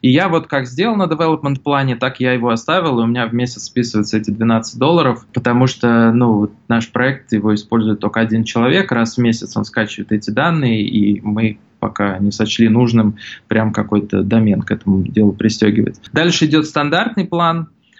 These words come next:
А, да, в development плане там у меня получилось вот все мои сервисы я смог запустить, и это как раз предел. То есть каждый вот, э, инструмент считается как сервис. У меня получается P H P, Worker, Rabbit M Q,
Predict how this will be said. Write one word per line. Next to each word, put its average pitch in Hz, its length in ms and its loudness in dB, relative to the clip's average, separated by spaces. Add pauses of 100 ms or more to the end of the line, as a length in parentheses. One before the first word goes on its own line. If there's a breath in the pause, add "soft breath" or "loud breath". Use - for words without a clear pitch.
(100 soft breath)
А, 147 60 -2
да, 156 140 0
в 135 80 -4
development 156 580 0
плане 160 360 -2
там 143 440 -6
у 131 80 -6
меня 139 180 0
получилось 139 380 -2
вот 120 140 -2
все 143 240 -2
мои 127 160 2
сервисы 143 480 -2
я 120 140 2
смог 123 340 0
запустить, 117 580 -2
и - 140 0
это 135 180 0
как 120 160 -2
раз 120 180 -4
предел. 113 560 0 (300 loud breath)
То 139 80 0
есть 127 160 0 (100)
каждый 139 380 -2
вот, 117 380 -2
э, 113 220 -2
инструмент 160 680 0
считается - 400 -2
как 120 160 -4
сервис. 104 400 -2
У 120 60 -2
меня 117 100 0
получается 117 560 -2
P 117 80 4
H 113 220 -4
P, 226 320 4 (260 loud breath)
Worker, 185 760 2 (180)
Rabbit 123 400 0
M 117 180 2
Q, 185 480 2